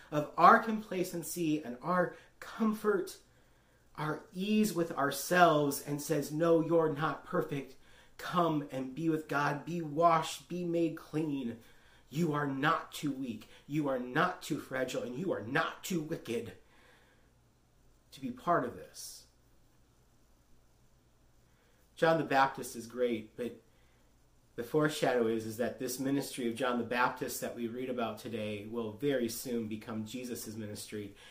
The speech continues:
and he will change even what John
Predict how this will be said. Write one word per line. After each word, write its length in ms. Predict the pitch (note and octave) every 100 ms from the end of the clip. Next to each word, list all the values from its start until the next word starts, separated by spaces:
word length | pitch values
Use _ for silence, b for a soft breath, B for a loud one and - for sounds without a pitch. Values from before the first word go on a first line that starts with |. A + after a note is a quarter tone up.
| B
and 140 | G2+ G#2
he 580 | - E3+ D#3 A2+ G#2 - b b b -
will 160 | A#2
change 440 | A#2 - C3+ A#2+ A2+
even 300 | C3 A2+ G#2+
what 180 | G#2 -
John 480 | C3+ C3+ A#2+ G2